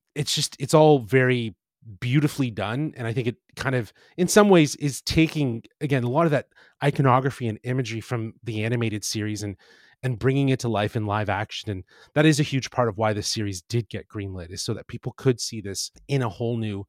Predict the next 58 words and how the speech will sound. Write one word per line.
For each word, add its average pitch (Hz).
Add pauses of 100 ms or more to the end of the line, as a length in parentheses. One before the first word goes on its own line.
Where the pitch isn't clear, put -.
style 110
and 104
medium, 107
right? 107 (460)
You 117
know, 101 (180)
the 143
pacing, 156
you 127
know, 113
it's 131
ambitious, 127
you 107
know, 104
keeps, -
it 120
does 151
keep -
you 143
hooked. 110 (540)
Um, 101
but 123 (160)
the 143
finale, 151
I 120
found, 123
I, 120
I 123
think 131
it 127
really 131
does 120
rush 120
to 123
an 117
end. 98 (540)
I, 131
I 139
think 147
there's 143
just -
too 147
much 135
ground 107
to 110
cover 98 (160)
in, 117
in 113
the 107
finale. 101
And, 98
and 110
I 104
think 143
the 135
lead 107
up 104
is, -